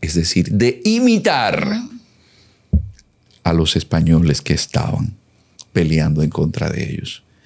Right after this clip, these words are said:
¿Y qué sucedió? Que esa élite que subió, como bien lo predijo Bolívar,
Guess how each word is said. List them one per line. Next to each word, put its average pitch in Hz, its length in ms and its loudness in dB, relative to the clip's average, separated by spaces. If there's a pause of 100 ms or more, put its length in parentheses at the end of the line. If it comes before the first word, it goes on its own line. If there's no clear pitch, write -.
(200)
¿Y 165 100 0
qué 214 160 0
sucedió? 85 560 -4 (500)
Que 107 200 2
esa 147 320 0
élite - 720 -2 (680)
que 92 140 0
subió, 85 600 -2 (120)
como 90 320 4
bien 107 260 4
lo 139 140 0
predijo - 400 0
Bolívar, - 540 0